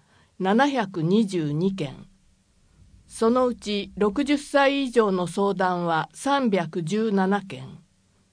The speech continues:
全体の約五十パーセントとなっています。悪質業者は、高齢者のお金、健康、孤独の不安につけ込み、契約を進めます。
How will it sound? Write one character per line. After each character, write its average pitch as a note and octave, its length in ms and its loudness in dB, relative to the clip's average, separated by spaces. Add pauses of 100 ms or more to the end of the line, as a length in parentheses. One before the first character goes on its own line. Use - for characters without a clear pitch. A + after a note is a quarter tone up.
(180)
全 A3+ 300 2
体 G#3+ 260 2
の F#3+ 420 2
約 A#3 360 0
五 E3+ 160 -2
十 A#3 140 -4
パ C4+ 240 0
ー C4+ 60 -2
セ C4+ 180 2
ン A#3 80 -2
ト E3+ 140 -4
と D#3+ 140 -4
な E3+ 140 -2
っ D#3 60 -10
て - 180 -10
い C#3 100 -10
ま C#3 200 -12
す。 - 320 -20 (1400)
悪 G#3+ 320 2
質 C#4 280 -4
業 A#3+ 240 6
者 D#3 220 -2
は、 D3+ 280 -4 (420)
高 C#4+ 220 4
齢 C#4+ 220 4
者 F#3+ 220 0
の E3 300 0 (140)
お F#3+ 140 0
金、 B3+ 500 0 (180)
健 A#3+ 240 0
康、 G#3+ 540 0 (200)
孤 G#3 160 0
独 C#4 260 4
の C4 160 0
不 A3+ 220 4
安 A#3 180 4
に A3 180 0
つ - 120 -16
け G3+ 80 -2
込 G3 200 0
み、 D#3 300 -4 (420)
契 B3 220 4
約 A#3 360 4
を G#3 100 2
進 F#3 340 -6
め D#3+ 100 -4
ま D3+ 200 -4
す。 - 340 -20